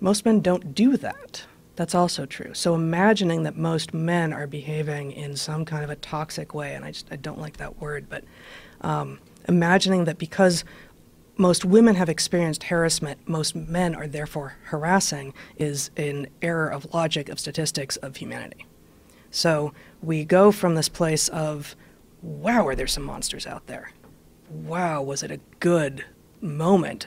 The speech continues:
to reveal some of the monstrosity that was happening?" And are there some bright lines? Like, I'm, I'm prepared to draw a couple of bright lines. Everyone deserves not to be touched if they don't want to be touched. And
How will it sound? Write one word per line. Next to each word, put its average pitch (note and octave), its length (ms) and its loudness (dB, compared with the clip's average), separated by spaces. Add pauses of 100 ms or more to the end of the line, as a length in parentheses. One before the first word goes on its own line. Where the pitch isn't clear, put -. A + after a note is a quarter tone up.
(100)
to D3+ 220 -2
reveal D3+ 420 0
some E3+ 300 0
of D#3+ 40 -4
the D#3+ 80 -4
monstrosity D3+ 640 -4
that D3 100 -10
was E3 120 -8
happening?" D#3+ 520 -6 (460)
And D3+ 480 -2 (280)
are E3+ 120 2
there E3 160 6
some F3+ 380 4
bright D#3+ 420 0
lines? E3+ 560 2
Like, D#3 120 -6
I'm, G3 200 0
I'm A3 140 6
prepared F#3+ 280 4
to D3 60 -12
draw D3 160 -4
a C#3+ 60 -8
couple D3+ 260 -6
of C3 60 -8
bright C3+ 240 -6
lines. A2+ 440 -10 (240)
Everyone G3 440 6
deserves D#3+ 560 0 (160)
not D#3+ 220 2
to - 60 -12
be D3+ 100 -6
touched - 440 -10
if - 80 -12
they - 100 -10
don't - 100 -10
want - 100 -10
to - 60 -12
be - 80 -12
touched. - 420 -14 (800)
And D3 540 -2